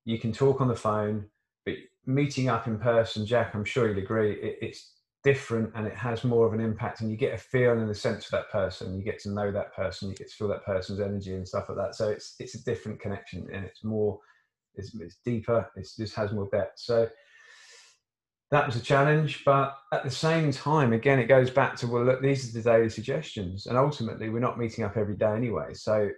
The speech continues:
you know, you do the daily suggestions, these are those. Uh, and so we're speaking daily, and we're seeing each other on the Zoom meetings. Um, and,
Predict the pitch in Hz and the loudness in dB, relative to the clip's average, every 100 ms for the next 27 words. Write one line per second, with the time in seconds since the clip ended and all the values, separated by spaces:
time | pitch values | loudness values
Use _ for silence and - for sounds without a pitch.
0 | - 117 95 113 143 135 113 113 107 98 | -8 -8 -6 -2 0 2 0 0 -2 -4
1 | 101 95 - 101 101 - 131 117 117 110 | -2 -2 -4 -6 -6 -2 0 2 4 4
2 | 107 110 85 - - 107 113 - - _ | 4 4 2 -4 -8 -8 -8 -12 -18 _
3 | _ _ _ _ _ - - 107 107 107 | _ _ _ _ _ -20 -10 -6 -4 -6
4 | 117 110 113 113 - 147 131 113 98 101 | -6 -2 0 0 -2 -2 -2 0 2 2
5 | 110 123 - _ 110 110 - 123 110 - | 0 -4 -12 _ -4 -2 0 0 0 0
6 | 113 107 101 101 113 110 95 92 95 95 | 0 0 -2 -2 -2 -2 -4 -6 -8 -8
7 | 101 - - - 101 101 101 98 98 - | -8 -12 -16 -8 -4 -2 -2 -4 -8 -12
8 | _ _ _ 101 101 | _ _ _ -4 -4